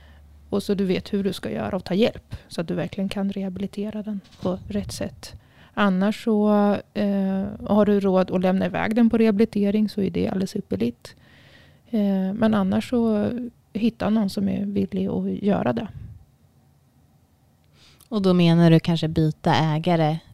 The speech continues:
Speaker 2: även
Speaker 1: Ja.
Speaker 2: om, eh, hästen då inte är säljbart ekonomiskt skick, så att säga?
Speaker 1: Ja, jag tycker det. Jag tycker att man i första hand ska se till vad hästen behöver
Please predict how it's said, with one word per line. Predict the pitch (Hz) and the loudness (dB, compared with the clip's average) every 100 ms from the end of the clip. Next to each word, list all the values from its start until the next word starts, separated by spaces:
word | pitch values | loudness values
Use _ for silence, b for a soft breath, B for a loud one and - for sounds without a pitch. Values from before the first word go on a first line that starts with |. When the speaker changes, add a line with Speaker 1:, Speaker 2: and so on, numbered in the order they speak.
| - | -4
Speaker 2:
även | 175 160 160 | 0 0 2
Speaker 1:
Ja. | 160 160 | 2 2
Speaker 2:
om, | 160 160 - | 0 -4 -6
eh, | - - - - - 180 | -8 -10 -12 -16 -12 -4
hästen | 175 - 170 | -2 0 0
då | 170 160 | 0 0
inte | 160 156 | -2 -2
är | 156 | -4
säljbart | - 160 165 165 160 - | -2 -2 0 -2 -4 -4
ekonomiskt | - 175 175 170 165 | -6 0 0 0 -2
skick, | - 147 - - - | -4 -10 -10 -20 -16
så | - | -10
att | 185 | -8
säga? | - - 170 151 - 262 | -8 -8 -10 -12 -8 0
Speaker 1:
Ja, | 247 208 | 2 2
jag | 208 233 - | 2 0 -2
tycker | 220 - | -8 -8
det. | 240 - - | -10 -12 -6
Jag | 254 233 | 0 2
tycker | 214 214 | 2 0
att | 202 | 0
man | 208 202 | 2 2
i | |
första | - 196 208 | 0 -4 -4
hand | 208 208 | -4 -4
ska | - 202 | -6 -8
se | 208 | -8
till | - 202 196 | -8 -10 -6
vad | 190 | -4
hästen | 208 - - 190 | -4 -4 -4 -4
behöver | 190 202 208 220 | -4 -6 -6 -10